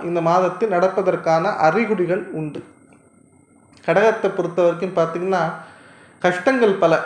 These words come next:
அஷ்டம சனி, அதே மாதிரி பத்துல குரு, ரெண்டுத்தையும் பேலன்ஸ் பண்ணி ஒரு மூட்டையை இறக்கி வச்சுட்டு ஒரு மூட்டையோடு சுத்திட்டு இருக்காங்க. கோபம் அதிகமாக வரும்.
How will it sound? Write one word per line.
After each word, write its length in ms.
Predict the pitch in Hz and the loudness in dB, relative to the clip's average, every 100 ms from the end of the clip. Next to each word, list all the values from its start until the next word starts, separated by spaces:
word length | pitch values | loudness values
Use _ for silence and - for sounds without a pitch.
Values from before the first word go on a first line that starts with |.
| - - - - - - | -8 -18 -20 -20 -20 -10
அஷ்டம 380 | 156 - 220 220 | -10 -2 0 2
சனி, 380 | 208 190 226 285 - - _ _ - | 0 -2 -2 -6 -14 -20 _ _ -4
அதே 280 | 170 185 226 | 2 4 4
மாதிரி 560 | 208 190 202 202 240 - - - _ | 2 2 2 -2 -4 -12 -20 -20 _
பத்துல 420 | 190 190 262 226 175 | 0 2 2 2 2
குரு, 360 | 185 185 - - _ - | 0 0 -2 -18 _ -4
ரெண்டுத்தையும் 500 | 180 190 190 240 196 | 0 0 -2 -4 2
பேலன்ஸ் 360 | 170 196 208 196 | 4 4 2 -2
பண்ணி 200 | 196 196 | -2 0
ஒரு 260 | 208 175 185 | 2 2 0
மூட்டையை 480 | 185 214 208 220 185 | 0 -2 0 2 2
இறக்கி 240 | 180 185 | 2 0
வச்சுட்டு 380 | 185 175 - 175 | 0 0 -4 -2
ஒரு 140 | 165 | -2
மூட்டையோடு 480 | 170 180 180 185 185 | -2 -4 -2 -2 -2
சுத்திட்டு 280 | 190 - 156 | -6 -10 -10
இருக்காங்க. 340 | - 147 139 - - - _ _ - - - - _ | -8 -10 -10 -12 -20 -20 _ _ -20 -20 -20 -20 _
கோபம் 420 | - 208 262 254 196 | 2 4 6 4 2
அதிகமாக 540 | 175 185 180 175 175 | 0 -2 0 0 0
வரும். 280 | 160 143 | -2 -4